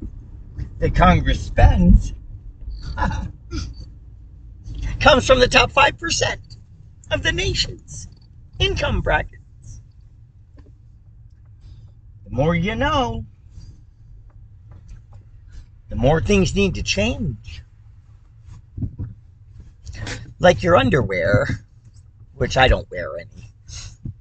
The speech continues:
But if I did, I would change it more often than government changes things.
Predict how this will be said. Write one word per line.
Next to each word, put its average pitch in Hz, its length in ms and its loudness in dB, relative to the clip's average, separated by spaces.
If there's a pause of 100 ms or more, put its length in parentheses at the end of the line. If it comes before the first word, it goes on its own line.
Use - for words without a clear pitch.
(460)
But 156 140 6
if - 120 2
I 120 80 6
did, 120 400 0 (560)
I 110 80 -6
would 175 140 -12
change 156 340 0
it 123 80 -4
more 123 260 2
often 123 320 2
than 101 160 -10
government 107 460 -4 (140)
changes 110 560 -4
things. 98 500 -6